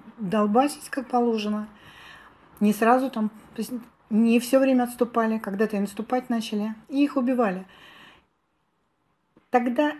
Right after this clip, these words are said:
какая мотивация была у них, если обычный человек, он, естественно, стремится избежать смерти, наказания, мучений, и если страх преобладает, то, безусловно, он бежит от этого. Это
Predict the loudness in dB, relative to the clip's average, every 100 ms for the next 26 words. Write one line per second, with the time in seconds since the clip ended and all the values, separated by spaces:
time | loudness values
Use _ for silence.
0 | -14 _ -6 0 4 6 4 2 0 0
1 | 0 0 2 0 -2 0 2 4 2 -2
2 | -8 -20 _ 0 0 0 -2 -4 0 0
3 | 0 -2 -4 -2 -2 0 0 -2 -4 -2
4 | 0 -2 -2 -2 -2 0 -2 -2 -2 0
5 | 0 0 -2 -4 -2 -2 -2 -4 0 2
6 | 2 0 -4 -4 -2 -2 -2 0 0 0
7 | -2 -2 -2 -2 -2 0 2 0 -4 _
8 | -20 -20 -20 -20 -20 -20 -20 -4 2 4
9 | 4 4 -2 -12 -4 -2 0 -2 0 0
10 | 0 0 0 2 2 4 2 0 -4 -4
11 | -4 -4 -8 -14 -20 -12 -6 -2 -2 0
12 | 0 0 0 0 0 -2 -2 -2 -2 -2
13 | -4 -6 -6 -10 _ -10 -4 -2 -2